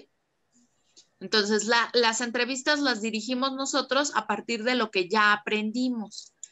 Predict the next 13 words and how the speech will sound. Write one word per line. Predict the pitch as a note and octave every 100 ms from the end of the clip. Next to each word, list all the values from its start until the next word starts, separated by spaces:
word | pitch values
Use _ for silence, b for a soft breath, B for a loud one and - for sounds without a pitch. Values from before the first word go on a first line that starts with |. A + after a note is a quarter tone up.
| _
Entonces, | F#3+ G3+ - B3 A3 F#3 E3 - _ _ _ b b b b
yo | D4+ F#4 F#4+
presento | G4 F4+ D4+ C#4+
mi | C#4+ A#3
cuadro | - A#3 A3+ G#3+
de | A3
entrevistas, | C#4+ C#4+ A#3 F3+ E3+ - G#3 D4 - -
ok, | F#3+ - E3+ F3 C4 E4 _ _ _ _ _ _ _ _ _ _ -
con | G3+ F#3
todas | G#3+ G#3
las | G#3+ A3
respuestas, | A3+ G#3+ - G3 F#3 E3 - -
ok. | A3 A3 A3